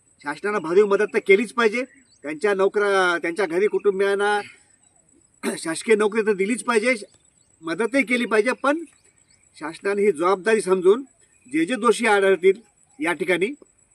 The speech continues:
त्या सगळ्या कार-, म-, म-, अधिकाऱ्यावर कारवाई केली पाहिजे आणि या पीडित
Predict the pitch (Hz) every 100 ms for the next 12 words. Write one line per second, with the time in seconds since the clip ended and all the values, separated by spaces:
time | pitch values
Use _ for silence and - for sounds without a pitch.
0 | - 170 - 190 240 185 175 170 156 143
1 | 147 139 131 135 131 113 147 151 156 143
2 | 143 139 156 160 180 185 190 196 415 -
3 | _ _ _ _ - 247 247 392 _ _
4 | _ _ 147 151 160